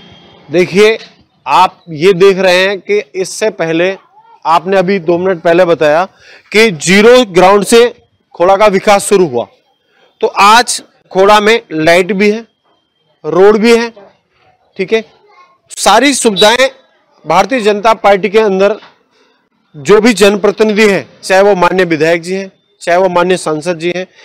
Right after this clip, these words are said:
सांसद जी ने तो सांसद बनने के बाद जितना बड़ा बजट खोड़ा को दिया था, शायद किसी क्षेत्र को दिया हो,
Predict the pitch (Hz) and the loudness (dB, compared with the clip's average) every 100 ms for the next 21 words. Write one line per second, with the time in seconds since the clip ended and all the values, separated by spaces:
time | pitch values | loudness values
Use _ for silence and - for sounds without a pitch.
0 | _ - 185 208 214 208 220 214 214 220 | _ -6 -2 -2 -2 -2 0 -2 0 -2
1 | 220 _ _ - 190 202 208 202 185 190 | -2 _ _ -8 -2 0 0 -2 0 0
2 | 185 208 180 196 - - - - 160 170 | 0 0 2 0 -2 -20 -20 -10 -8 -2
3 | 214 233 220 214 214 214 - - - - | 0 2 4 4 2 2 0 -6 -20 -20
4 | - - 196 214 214 220 202 190 175 139 | -20 -2 2 2 2 0 2 2 2 -4
5 | - - - - - 185 196 190 208 208 | -6 -20 -20 -10 -2 0 0 -2 -2 -4
6 | - 196 202 190 190 185 139 113 | -6 -6 -4 -2 0 2 0 -4